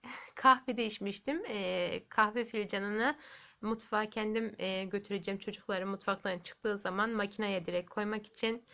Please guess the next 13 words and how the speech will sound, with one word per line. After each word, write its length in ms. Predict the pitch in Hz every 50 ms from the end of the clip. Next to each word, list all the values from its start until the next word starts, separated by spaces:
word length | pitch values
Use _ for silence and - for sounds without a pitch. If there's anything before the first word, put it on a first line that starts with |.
| - - - _ -
hiçbir 260 | 240 233 - - 214
şekilde 380 | - 214 202 208 - 202 202 180
onların 340 | 202 214 208 202 190 190
eline 320 | 185 180 185 180 185 185 185
bir 40 | -
şey 200 | - 208 196 185
vermek 300 | 190 185 180 180 180 -
istemiyorum. 760 | - - - 254 240 233 226 220 220 208 226 233 240 262 262 - _ - - - - - - - - - - _ -
E, 260 | 202 196 190 - -
onlara 500 | 202 214 208 202 190 190 196 214 233 254 - _
hastalık 540 | - 202 214 214 - 202 180 180 175 175
geçmemesi 640 | - 226 220 214 - 185 185 180 175 175 175 - 165
için. 440 | 175 170 - - 226 240 262 -